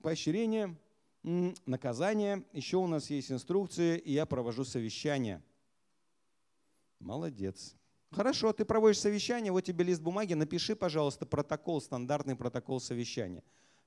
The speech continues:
Что, зачем во время совещания вы рассматриваете? И если он думает больше трёх минут, о чём это говорит? Он не проводил это.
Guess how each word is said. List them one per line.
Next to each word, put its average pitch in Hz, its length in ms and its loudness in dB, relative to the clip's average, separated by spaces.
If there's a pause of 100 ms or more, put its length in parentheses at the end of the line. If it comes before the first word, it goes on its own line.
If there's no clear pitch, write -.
Что, 196 320 -2
зачем 160 640 -4
во 139 100 -4
время 151 280 -2
совещания 175 580 -6
вы 143 80 -4
рассматриваете? 107 840 -6 (580)
И 175 60 -8
если 247 400 2
он 214 280 0
думает 165 340 2
больше 151 320 -2
трёх 151 320 0
минут, 170 380 -6
о 127 100 -6
чём 151 240 -4
это 117 140 -8
говорит? 104 360 -6 (1700)
Он 214 260 -2
не 220 80 -2
проводил 214 540 -2
это. 127 260 -4